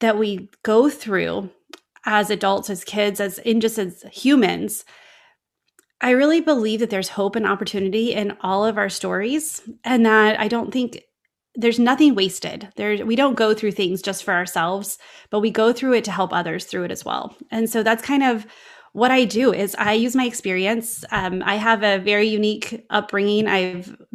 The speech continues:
lived all over the world. I've moved every three years, means that change and loss and making things up as I go along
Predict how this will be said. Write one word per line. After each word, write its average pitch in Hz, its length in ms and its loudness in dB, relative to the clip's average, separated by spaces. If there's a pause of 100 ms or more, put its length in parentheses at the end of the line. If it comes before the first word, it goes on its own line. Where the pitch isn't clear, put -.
(140)
lived 220 240 0
all 240 140 4
over 226 160 0
the 214 80 2
world. 190 380 0
I've 190 260 -4
moved 220 320 0
every 214 180 0
three 214 440 -4 (260)
years, 202 300 -2
means 202 220 -2
that - 160 -6
change 208 540 0
and 190 220 -2
loss 180 500 0
and 180 460 -4 (580)
making 220 400 4
things 247 220 4
up 220 120 2
as 220 120 4
I 208 80 0
go 202 180 2
along 196 460 4